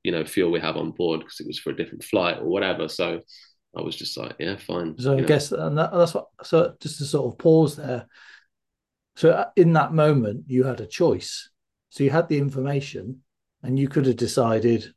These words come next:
Speaker 2: "Well, sod this, you know, this is the sort of thing that happened, <laughs> you know,
Speaker 1: Yeah.
Speaker 2: then I'm not, not risking that again." Or you've, you've just normalized it and thought, "Well, in thirty years, he hasn't had to deal with that and it's still safe."
Speaker 1: Yeah.
Speaker 2: It was just a bit weird, but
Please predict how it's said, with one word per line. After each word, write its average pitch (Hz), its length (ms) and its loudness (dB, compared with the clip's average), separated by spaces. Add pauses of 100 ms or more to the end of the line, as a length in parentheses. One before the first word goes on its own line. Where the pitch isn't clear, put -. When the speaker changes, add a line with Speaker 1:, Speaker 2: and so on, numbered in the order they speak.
Speaker 2:
"Well, 107 180 2
sod - 340 -2
this, 110 300 -8
you 110 100 -4
know, 98 160 -10
this - 240 -4
is 107 160 -8
the 104 80 -12
sort - 320 -6
of - 60 -18
thing 104 200 -6
that 117 120 -10
happened, 120 520 -8
<laughs> - 40 -8
you 127 60 -4
know, 127 180 0 (360)
Speaker 1:
Yeah. 90 140 -8
Speaker 2:
then 127 320 2
I'm 123 200 2
not, - 180 -4 (240)
not 127 200 -6
risking 131 340 -2
that 117 160 -4
again." 107 360 -6
Or 135 180 2
you've, 135 380 0 (260)
you've 139 220 -2
just 139 260 -2
normalized 110 640 2
it 117 60 -6
and 117 140 -10
thought, 127 160 -2
"Well, 113 380 -2
in 117 180 -8
thirty 120 300 0
years, 120 340 0
he 147 100 0
hasn't 110 280 -4
had 104 120 -12
to 120 80 -16
deal 113 220 -6
with 120 140 -6
that 165 240 2
and 123 220 -6 (520)
it's - 160 -2
still 110 220 2
safe." 165 540 2 (360)
Speaker 1:
Yeah. 82 180 0
Speaker 2:
It 82 60 -2
was - 120 -12
just - 280 -4
a - 20 -2
bit 117 260 -4
weird, 143 460 2 (320)
but 131 260 -2